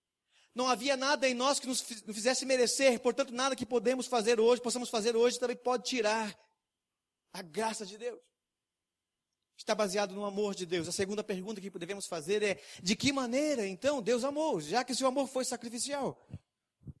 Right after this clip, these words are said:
E a pergunta vem pelo Evangelho de João dizendo, "Deus amou desta maneira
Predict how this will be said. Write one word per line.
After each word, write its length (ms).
E 80
a 80
pergunta 720
vem 380
pelo 280
Evangelho 380
de 120
João 200
dizendo, 480
"Deus 300
amou 320
desta 680
maneira 580